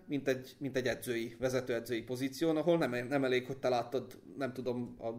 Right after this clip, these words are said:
José Mourinho-val dolgoztál, mint játékos, vagy,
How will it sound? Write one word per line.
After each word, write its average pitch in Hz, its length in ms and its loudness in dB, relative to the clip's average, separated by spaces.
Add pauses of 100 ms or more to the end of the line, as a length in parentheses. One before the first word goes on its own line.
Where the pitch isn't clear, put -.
(280)
José 143 280 6
Mourinho-val 135 580 8
dolgoztál, 135 640 8
mint 127 180 0
játékos, 135 680 4
vagy, 131 180 0